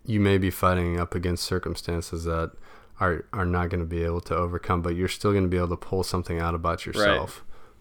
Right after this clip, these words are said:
Speaker 1: that, that, you know, you slogged through this, that even though you weren't successful in the end, like, you made, you made an effort beyond what you expected you could.
Speaker 2: Right, and you learned, and I think what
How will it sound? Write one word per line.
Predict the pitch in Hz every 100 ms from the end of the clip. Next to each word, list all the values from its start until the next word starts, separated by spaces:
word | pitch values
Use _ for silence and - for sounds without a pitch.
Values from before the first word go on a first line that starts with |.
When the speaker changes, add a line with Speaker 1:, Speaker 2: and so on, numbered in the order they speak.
| -
Speaker 1:
that, | 90 87 - - -
that, | 90
you | 87
know, | 85
you | 87 95
slogged | 90 - 92 90 87
through | - 90
this, | 87 85 - -
that | 92 85 - - - - - -
even | 107 98
though | 92
you | 90 92
weren't | 95 92 -
successful | 104 - 95 - 92
in | 87
the | 85
end, | 90 87 85 -
like, | 101 87
you | 90 92
made, | 90 87 85 85 92 - _ -
you | 104
made | 101 95
an | 90 87
effort | 90 - 87
beyond | 90 87 85 85
what | 85 -
you | 85
expected | 85 - 90 85 - 80
you | 82
could. | - 64 64 - - -
Speaker 2:
Right, | 113 104
and | 113 117
you | 110
learned, | 104 104 -
and | 117 123
I | 117
think | 110 120
what | 107